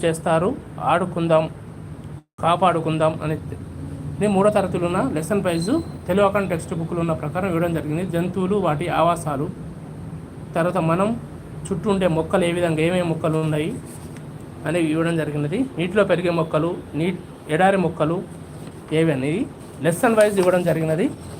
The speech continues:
ఆకులు, వేపాకు రంపపు టంచు ఉంటుంది,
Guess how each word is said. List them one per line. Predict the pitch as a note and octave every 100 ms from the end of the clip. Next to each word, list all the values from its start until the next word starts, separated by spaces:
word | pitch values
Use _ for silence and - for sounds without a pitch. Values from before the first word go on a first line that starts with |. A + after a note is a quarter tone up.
| - - - - - - - - - - - - - - - - - - - - - D3 F3+
ఆకులు, | F#3 D3+ - - - - - - - - - - - - - - - -
వేపాకు | D#3 G3 G3+ F#3 D#3+ G3+
రంపపు | F3+ E3 F#3 F#3+ -
టంచు | F3 E3 E3
ఉంటుంది, | D#3+ D#3